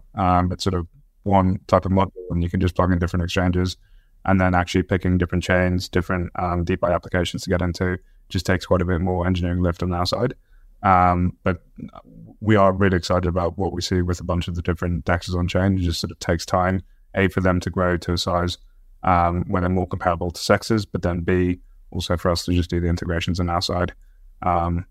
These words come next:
I do think it's pretty interesting, though, if you start to think about the different ways that Athena can plug into different a-, DeFi applications, it's not just, uh, perpetual dexes. So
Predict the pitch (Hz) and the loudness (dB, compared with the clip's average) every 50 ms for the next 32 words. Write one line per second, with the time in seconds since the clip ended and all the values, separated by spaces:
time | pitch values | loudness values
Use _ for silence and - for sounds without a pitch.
0 | _ 92 92 104 101 101 92 87 87 - - 92 90 87 87 - - 92 90 87 | _ 0 2 4 4 4 4 2 0 0 0 2 2 2 2 0 0 0 2 2
1 | 87 87 87 90 87 - - - _ _ _ _ _ _ _ _ _ _ _ 135 | 2 2 0 0 -2 -4 -10 -20 _ _ _ _ _ _ _ _ _ _ _ -4
2 | 110 104 - - - 92 90 - 92 - 95 90 87 90 87 85 90 87 92 - | -2 -2 2 4 4 4 4 4 2 2 2 2 2 2 2 2 2 0 0 0
3 | - 95 87 87 90 87 87 92 87 87 85 - - - _ _ _ _ - - | 0 0 0 2 2 2 2 2 0 0 -2 -4 -10 -20 _ _ _ _ -10 -8
4 | - 95 110 101 95 90 - 90 87 - 92 87 90 87 90 90 - 92 87 85 | -2 2 4 4 4 4 2 0 2 2 4 4 4 2 2 2 2 0 0 -2
5 | 85 - - _ _ - 90 - 92 90 87 - - - 82 - 98 92 - 87 | -4 -6 -12 _ _ -2 0 2 2 0 0 0 -4 -6 -2 0 0 2 2 2
6 | 85 87 - - 87 87 87 - 92 87 - - - 120 - - 101 95 92 - | 2 0 0 0 -2 0 0 0 0 0 -2 -4 -8 -8 -2 2 2 2 2 2
7 | - - 90 90 90 - - - - _ _ _ _ _ _ _ - 98 90 87 | 0 0 2 2 2 0 -4 -8 -14 _ _ _ _ _ _ _ 0 2 2 2
8 | - - 90 - 101 90 - 95 92 98 90 87 - 123 127 123 - - 95 90 | 2 0 0 2 2 2 2 0 0 0 0 -2 0 -2 -2 -2 -2 0 0 0
9 | 87 90 90 | 0 0 -2